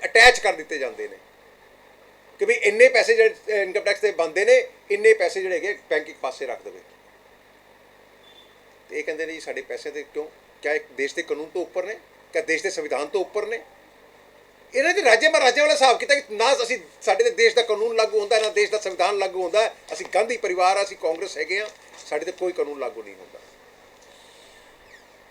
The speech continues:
ਲੇਕਿਨ ਇਹ ਲੋਕਤੰਤਰ ਹੈ, ਇੱਥੇ ਸੰਵਿਧਾਨ ਵੀ ਚੱਲੇਗਾ, ਇੱਥੇ ਦੇਸ਼ ਦਾ ਕਾਨੂੰਨ ਵੀ ਚੱਲੇਗਾ। ਮੈਂ ਪੁੱਛਣਾ ਚਾਹੁੰਦਾ ਕਾਂਗਰਸ ਨੂੰ, ਕਾਂਗਰਸ ਜਵਾਬ ਦੇਵੇ,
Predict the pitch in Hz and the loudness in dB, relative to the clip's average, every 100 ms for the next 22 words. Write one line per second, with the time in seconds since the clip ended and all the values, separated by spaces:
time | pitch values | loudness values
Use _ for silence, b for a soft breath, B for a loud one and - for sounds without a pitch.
0 | _ - 127 127 139 151 151 - - _ | _ -20 -14 -8 -2 -2 -2 -8 -20 _
1 | _ _ 120 127 - 127 - 95 - - | _ _ -10 -10 -8 -14 -12 -18 -18 -20
2 | _ _ _ _ _ _ _ _ _ - | _ _ _ _ _ _ _ _ _ -14
3 | 139 143 - 120 113 123 147 160 156 170 | -10 -10 -10 -12 -8 -8 -8 -8 -8 -6
4 | 180 170 139 123 - - 104 101 92 90 | -6 -8 -10 -10 -10 -10 -12 -16 -20 -20
5 | - - - - _ _ _ _ _ _ | -20 -20 -20 -20 _ _ _ _ _ _
6 | _ _ - _ _ _ _ _ _ _ | _ _ -20 _ _ _ _ _ _ _
7 | _ _ _ _ _ _ _ 208 262 262 | _ _ _ _ _ _ _ 2 2 2
8 | 226 214 185 165 135 113 107 - - - | -2 0 -2 -2 -6 -8 -14 -16 -20 -20
9 | - - - _ - 170 185 233 - 185 | -20 -20 -20 _ -6 -2 4 4 6 8
10 | 180 226 214 185 127 | 8 8 6 4 0